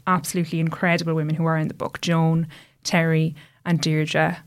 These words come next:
who gave their identities for the book, who had campaigned, who had spoken out in the past. And they would speak out because they know so many other women who don't want to or don't feel in a position to and just, or just are too fragile to. So, you know, I'm really grateful to them, because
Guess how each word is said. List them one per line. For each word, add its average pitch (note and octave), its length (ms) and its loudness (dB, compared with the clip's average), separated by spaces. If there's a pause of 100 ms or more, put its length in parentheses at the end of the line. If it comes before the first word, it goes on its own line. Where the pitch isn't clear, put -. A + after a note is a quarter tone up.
(240)
who F3 80 -18
gave E3 240 0
their D#3+ 100 0
identities D#3+ 500 0
for E3 140 -4
the D#3+ 60 0
book, D#3+ 380 -2 (100)
who F3 100 2
had E3 160 -2
campaigned, E3 560 2
who F3 100 -2
had D#3+ 120 -2
spoken E3+ 360 0
out D#3+ 300 0
in F3 100 0
the E3 60 -2
past. D#3+ 500 -2 (720)
And F3 500 4 (640)
they G#3 180 6
would G3+ 140 4
speak F#3 300 0
out F3+ 280 2
because E3+ 540 0 (380)
they F3 140 4
know F3 220 6
so G3+ 260 4
many F#3 240 6
other F3 160 2
women E3+ 360 -2
who E3+ 500 0 (120)
don't F#3+ 200 2
want F3+ 240 4
to - 360 -4
or F#3 80 -2
don't F3+ 240 2
feel F3+ 220 4
in F3+ 120 4
a E3+ 40 2
position F3+ 460 2
to A#3 220 4
and G#3+ 100 4
just, F#3+ 200 -4
or F#3+ 100 0
just F#3 240 -2
are F3+ 100 0
too F3+ 160 -2
fragile F3 420 0
to. D#3+ 220 -4
So, F3+ 200 0
you F#3 100 2
know, F#3 60 2
I'm F#3+ 120 4
really G#3 180 2
grateful F#3 400 -2
to E3 120 -4
them, E3 260 -2
because D#3+ 400 -4